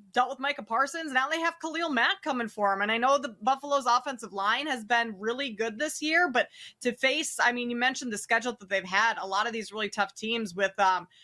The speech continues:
some of these tough defenses and pass rushers that they're gonna have to keep Josh Allen upright and, and healthy, that it, it's going to weigh on him a little bit and gonna be kind of a, a tall task after a while. So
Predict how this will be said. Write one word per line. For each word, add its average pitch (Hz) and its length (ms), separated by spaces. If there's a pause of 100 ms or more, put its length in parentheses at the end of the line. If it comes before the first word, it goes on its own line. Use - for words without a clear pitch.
(120)
some 240 240
of 240 80
these 208 300
tough - 320 (100)
defenses 233 800
and 185 100
pass 214 320
rushers 233 520
that 196 220
they're 220 200
gonna 214 160
have 214 180
to 214 80
keep - 260
Josh 214 280
Allen 214 340 (320)
upright 226 460
and, 196 160
and 190 180 (140)
healthy, 214 500
that 202 320
it, 285 240
it's - 240
going 302 280
to 294 100
weigh 226 260
on 208 160
him 196 120
a 190 40
little 185 220
bit 185 200
and 196 120
gonna 208 160
be 202 120
kind 208 240
of 190 80
a, 196 220
a 190 40
tall 190 220
task 185 360
after 185 220
a 180 60
while. 180 300
So - 140